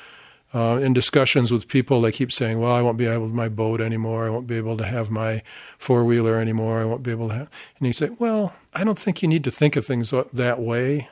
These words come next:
And when you look at it, you'd say, "Well, maybe you won't drive your recreational vehicle as for everyday transportation." What you look at is what, what is most transportation for? You know, it's for shopping.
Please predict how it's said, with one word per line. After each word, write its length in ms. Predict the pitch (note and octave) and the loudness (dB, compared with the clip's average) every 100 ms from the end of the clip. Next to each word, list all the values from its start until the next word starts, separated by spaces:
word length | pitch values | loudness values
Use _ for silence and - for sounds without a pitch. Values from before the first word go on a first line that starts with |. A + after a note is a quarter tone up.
| - | -6
And 140 | B2 | -2
when 100 | A#2 | 0
you 100 | B2 | 2
look 220 | B2 C#3+ C3+ | 4 4 4
at 160 | B2+ | 4
it, 100 | A#2+ | 4
you'd 180 | A#2 A2+ | 2 -2
say, 260 | - A#2 A2+ | -2 0 2
"Well, 340 | A2+ A2+ A2 - - - - _ _ _ _ - | 2 0 -2 -10 -20 -20 -20 _ _ _ _ 2
maybe 720 | B2+ C3 B2+ B2+ B2 A#2+ - _ _ | 6 8 8 6 6 4 0 _ _
you 220 | C3+ C3 | 2 4
won't 340 | C3 B2+ - | 4 2 -2
drive 440 | - B2+ B2+ B2+ A#2 | 0 4 4 4 2
your 520 | A#2 A2+ A2 G#2+ G#2+ - | 2 2 2 0 -4 2
recreational 680 | C3 - B2 C3+ C#3 B2+ A2 | 4 6 8 8 6 2 0
vehicle 720 | G#2 D3+ B2+ - A2 G#2+ G#2+ B2+ | 4 6 6 4 0 0 -2 -2
as 260 | A2 G2+ | -2 -4
for 240 | - C3 A#2 | -6 -2 2
everyday 320 | A#2 A2+ G#2+ | 2 0 0
transportation." 1080 | - A#2 G2+ - G2+ - C3+ B2+ - G#2+ | 0 -2 -2 -6 -8 0 2 2 0 -4
What 160 | A2+ A2+ | -4 0
you 60 | D3 | 0
look 140 | C#3+ | 4
at 120 | B2 | 2
is 140 | A2+ C3 | 2 0
what, 180 | C3 - - - - - | 0 -2 -16 -20 -12 2
what 120 | D3 | 4
is 140 | A#2+ | 4
most 320 | B2 B2+ B2+ | 4 4 4
transportation 920 | - B2+ A#2 - A#2+ B2+ A2+ - B2 | 2 -2 -2 -4 -8 -4 -4 -4 -6
for? 400 | G#2+ - D#3+ A#2 | -6 -2 0 0
You 80 | G#2 | 0
know, 180 | G#2 G#2 | -2 -4
it's 140 | G2+ | -6
for 420 | - - A2+ G2+ - - - | -8 -4 -2 -2 -6 -16 -12
shopping. 560 | - - A2+ A2+ D#3 | -4 0 0 0 -2